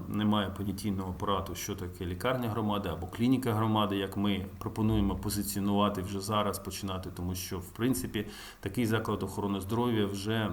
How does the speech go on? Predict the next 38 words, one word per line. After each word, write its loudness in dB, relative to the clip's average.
не 4
може 4
називатися 0
і -2
не 0
буде, 2
скоріш -2
за -4
все, -4
називатися -4
як -2
лікарня, 2
е, 2
тому 2
що 0
матиме 2
певний, 0
м, -4
е, -4
мікс 2
або, 0
е, -2
гібридну 2
модель 0
надання 4
медичної 2
допомоги. 2
І 4
краще 0
було 2
б -2
з -6
точки -4
зору 2
комунікації 0
вже -4
зараз 2
починати, -2